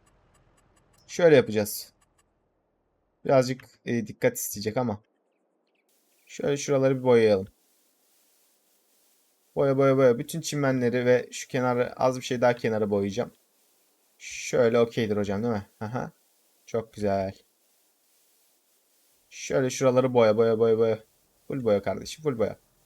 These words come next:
Çim mim kalmasın abi. Nefret ettim çimden. Şöyle Allah biraz da şeyden taştık ama olsun. Gel bakayım şuraları da boya.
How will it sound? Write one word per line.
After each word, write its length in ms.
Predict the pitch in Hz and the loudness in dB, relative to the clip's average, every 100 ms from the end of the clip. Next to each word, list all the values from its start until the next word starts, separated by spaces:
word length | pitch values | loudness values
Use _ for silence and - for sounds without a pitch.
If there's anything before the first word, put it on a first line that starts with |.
| _ | _
Çim 200 | - 165 | -12 -4
mim 180 | 156 151 | -2 0
kalmasın 420 | 143 135 123 113 | 2 2 2 -2
abi. 200 | 117 120 135 - | -2 -2 -6 -6
Nefret 400 | 123 120 131 131 | -4 -2 -4 -4
ettim 260 | 117 120 | -6 -8
çimden. 360 | - 113 104 95 _ _ _ _ _ _ _ _ | -8 -6 -4 -6 _ _ _ _ _ _ _ _
Şöyle 400 | - 143 135 131 - | -10 -2 0 0 2
Allah 420 | 143 143 127 131 - | 0 2 2 2 2
biraz 260 | 120 120 | 0 0
da 60 | 120 | -2
şeyden 800 | - 123 117 - _ - 117 113 | -4 -4 -4 -8 _ -4 -4 -4
taştık 380 | 120 104 - | -6 -6 -6
ama 240 | 135 131 120 | -6 -2 -2
olsun. 360 | 110 - 131 - _ _ _ _ _ _ _ _ _ - | -4 -8 -14 -16 _ _ _ _ _ _ _ _ _ 0
Gel 200 | 147 127 | 2 2
bakayım 260 | 117 120 | 0 -4
şuraları 360 | - 135 127 117 | -4 0 2 2
da 100 | 104 | 2
boya. 320 | 101 101 135 | 0 -2 -6